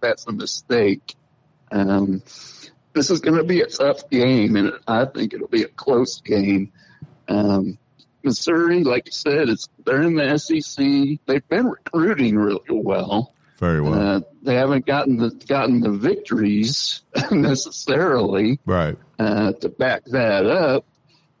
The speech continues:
Speaker 1: Uh, but there's a lot of talent on that team is what I'm getting at. And, you know, you can't overlook 'em. You can't go into the game thinking, "Oh, we got this one, we're gonna win this one."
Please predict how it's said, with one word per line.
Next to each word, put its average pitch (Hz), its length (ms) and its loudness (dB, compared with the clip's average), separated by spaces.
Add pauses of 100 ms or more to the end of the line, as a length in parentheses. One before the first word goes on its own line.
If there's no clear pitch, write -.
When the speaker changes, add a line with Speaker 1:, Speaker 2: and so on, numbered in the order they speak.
(140)
Speaker 1:
Uh, 107 440 2 (520)
but - 560 -2
there's 180 200 2
a 202 40 2
lot 202 240 2
of - 60 -14
talent 151 400 0
on 117 200 2
that 107 260 -2
team 107 460 0
is 90 140 -6
what 113 180 0
I'm 95 140 -4
getting 110 320 -2
at. 95 240 -8 (220)
And, 101 600 0 (140)
you 107 180 0
know, 101 60 0
you 101 120 0
can't 147 340 0
overlook 156 580 0
'em. 135 260 2 (240)
You - 80 -20
can't 139 260 -4
go 151 180 2
into 151 140 0
the - 100 -14
game 139 280 2
thinking, 127 460 -2
"Oh, 131 240 2
we 127 140 2
got 127 320 -2
this 120 260 -2
one, 113 280 2
we're 110 120 0
gonna 110 240 0
win 117 300 2
this 123 240 -2
one." 101 340 -4